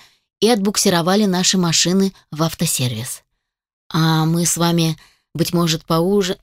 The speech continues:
вернее, позавтракаем. Как вы на это смотрите?" "Отрицательно", заявила девушка, не понимая, чему он так радуется.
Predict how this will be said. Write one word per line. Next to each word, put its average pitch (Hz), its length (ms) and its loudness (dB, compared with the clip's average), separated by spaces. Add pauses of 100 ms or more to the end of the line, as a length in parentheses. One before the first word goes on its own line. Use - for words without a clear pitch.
(300)
вернее, 180 380 2
позавтракаем. 170 1040 0 (340)
Как 170 220 0
вы 151 160 0
на 143 200 0
это 135 140 -6
смотрите?" 143 680 0 (1160)
"Отрицательно", 185 920 0 (360)
заявила 208 400 2
девушка, 247 400 2
не 233 100 2
понимая, 226 460 2
чему 226 340 2
он 269 180 2
так 254 220 -2
радуется. 151 720 -2